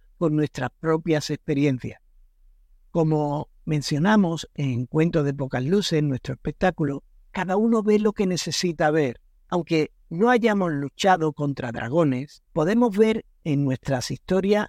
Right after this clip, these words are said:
nuestros propios miedos y enfrentarnos de manera imaginaria. El teatro de sombra nos da una forma de liberar nuestras emociones y nos permite expresar lo que sentimos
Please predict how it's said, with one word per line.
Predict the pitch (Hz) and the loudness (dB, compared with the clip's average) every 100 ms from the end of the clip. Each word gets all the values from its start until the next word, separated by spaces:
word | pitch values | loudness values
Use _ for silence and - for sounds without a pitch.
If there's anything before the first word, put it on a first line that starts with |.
| _ | _
nuestros | 185 160 - 170 - | -4 -2 -2 -4 -2
propios | 190 214 262 220 | 4 4 4 0
miedos | 175 180 202 143 120 - _ _ | 0 0 0 -2 -4 -10 _ _
y | 165 | 0
enfrentarnos | 151 139 139 131 131 180 185 190 202 190 - - | 0 0 -2 0 0 2 2 0 -2 -4 -12 -8
de | 170 170 170 | -4 -2 0
manera | 170 170 208 208 202 | 0 0 2 2 2
imaginaria. | 190 180 - 165 165 147 113 - _ _ _ - - _ - | 0 -2 -2 -4 -2 -2 -6 -10 _ _ _ -20 -20 _ -8
El | 156 | -4
teatro | 170 214 233 208 | 0 0 0 0
de | 185 | 0
sombra | 208 196 139 147 _ - | 2 2 0 -6 _ -10
nos | 156 147 135 | -4 -4 -2
da | 139 196 - _ _ - | 2 4 2 _ _ -2
una | 247 262 208 | 2 4 2
forma | - 240 226 165 135 | 2 2 2 0 0
de | 139 | 0
liberar | 131 127 156 202 | 0 0 0 2
nuestras | 254 240 - 147 127 | 2 2 0 -2 -2
emociones | 117 - 170 143 107 _ _ _ | -8 -2 0 0 -2 _ _ _
y | 196 208 | -2 0
nos | 190 185 | 2 0
permite | - 156 185 226 196 | 0 0 2 2 0
expresar | 160 - 147 - 180 151 | -2 -2 -4 2 2 4
lo | 139 135 | 0 -2
que | 117 | -4
sentimos | 113 175 190 190 175 156 - | -4 -4 0 0 0 -4 -10